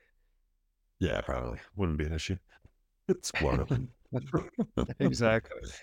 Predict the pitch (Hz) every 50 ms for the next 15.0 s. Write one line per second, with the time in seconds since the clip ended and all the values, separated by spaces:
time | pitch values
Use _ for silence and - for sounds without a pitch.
0 | - 139 - - - 127 120 104 113 107 95 - 104 90 90 87 90 - - 78
1 | - - 76 71 - 62 69 78 85 82 76 - - 98 95 92 85 80 80 85
2 | 80 78 73 65 64 - - - 76 90 90 87 82 87 80 73 - - 78 78
3 | 71 69 73 82 80 71 76 73 62 67 73 78 76 71 - 78 71 73 78 78
4 | 67 71 67 - 69 67 64 64 64 - - 80 78 80 76 73 - - 78 78
5 | - - 76 76 71 76 - 71 71 73 71 82 76 71 76 76 - - 76 78
6 | 78 82 82 80 78 69 _ _ _ _ _ _ _ _ _ _ _ _ _ _
7 | _ - - - - - 85 78 73 - 87 80 78 76 71 71 69 69 - -
8 | - - - - _ - 76 78 65 - - - - 92 95 90 80 76 - -
9 | 80 80 - - 76 73 76 76 71 65 76 78 71 73 73 71 71 71 69 71
10 | 69 67 - _ _ _ _ _ _ _ _ _ _ _ _ _ _ _ _ _
11 | - 98 85 71 69 - - _ _ _ _ _ - 92 95 87 - - 64 65
12 | 71 78 76 - - - 73 69 - 80 80 71 67 - - - 82 85 78 80
13 | 80 71 69 - _ _ _ - 113 113 92 80 - _ _ _ _ _ _ _
14 | _ _ _ _ _ _ _ _ _ _ _ _ _ - 85 90 98 92 76 80